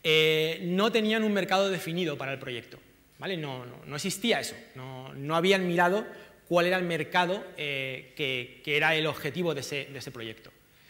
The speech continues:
Tampoco había un M V P como tal disponible, ¿vale? Había una aplicación, pero como tal no era, no era producto,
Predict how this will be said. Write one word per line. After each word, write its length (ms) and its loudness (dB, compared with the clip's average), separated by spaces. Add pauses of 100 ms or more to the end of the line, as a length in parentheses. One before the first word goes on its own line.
(880)
Tampoco 380 2
había 160 6
un 60 2
M 120 2
V 120 2
P 140 2
como 220 0
tal 180 4
disponible, 600 -6 (800)
¿vale? 220 0
Había 420 4
una 140 2
aplicación, 600 0
pero 220 -4
como 160 -6
tal 260 0
no 160 -2
era, 300 0
no 260 -4
era 200 0
producto, 580 -4